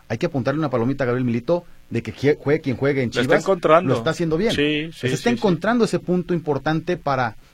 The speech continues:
Speaker 1: para poder cerrar bien el torneo, que también, eh, es, es lo importante, ¿no? En este, en esta Liga M-, M X, lo sabemos, no es cómo te desarrollas, sino cómo cierras el torneo. Guadalajara puede dar de qué hablar en liguilla, ¿eh?
Speaker 2: Sí, otra cosa, y vamos a ir a la pausa ya nada más, otra cosa que también la vamos a dejar por ahí votando.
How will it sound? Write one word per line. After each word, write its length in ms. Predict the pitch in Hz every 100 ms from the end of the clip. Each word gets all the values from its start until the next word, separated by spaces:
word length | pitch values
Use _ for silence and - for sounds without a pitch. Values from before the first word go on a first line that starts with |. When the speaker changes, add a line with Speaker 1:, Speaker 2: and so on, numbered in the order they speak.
| -
Speaker 1:
para 200 | 139 143
poder 240 | 143 156 165
cerrar 240 | 143 156
bien 120 | 165
el 120 | 165 151
torneo, 320 | 123 135 160
que 60 | -
también, 400 | 117 127 139 131 - -
eh, 320 | 110 113 123
es, 180 | 139 -
es 160 | 147 135
lo 100 | 156
importante, 560 | 151 117 143 147 120
¿no? 120 | 117 127
En 100 | 127
este, 400 | 123 127 113 117
en 80 |
esta 200 | 127 127
Liga 200 | 127 123
M-, 160 | 127 127
M 180 | 127 131
X, 180 | 123 147
lo 100 | 117
sabemos, 460 | 110 110 139 139 - - - -
no 160 | 117
es 100 | 131
cómo 280 | - 151 156
te 80 | 127
desarrollas, 340 | 110 113 143 131
sino 180 | 117 131
cómo 220 | 156 139
cierras 240 | 165 220
el 60 | 165
torneo. 200 | 123 190
Guadalajara 480 | 220 160 160 247 - - - -
puede 160 | 254 247
dar 80 |
de 80 | 190
qué 60 | 160
hablar 100 | 156
en 60 | 139
liguilla, 340 | 127 95 107
¿eh? 100 | 262
Speaker 2:
Sí, 380 | - - 151 123 -
otra 320 | 151 175 175
cosa, 420 | 226 220 151 104 - -
y 100 | 139
vamos 260 | 143 220 220
a 40 |
ir 60 | 220
a 20 |
la 120 | 180
pausa 260 | 180 175 180
ya 120 | 165
nada 120 | 170 170
más, 180 | 170
otra 240 | 180 185 180
cosa 260 | 180 185
que 100 | 156
también 180 | 147 156
la 80 | 160
vamos 200 | 170 170
a 20 |
dejar 220 | 147 151 151
por 140 | 143
ahí 80 | 143
votando. 440 | 147 143 196 147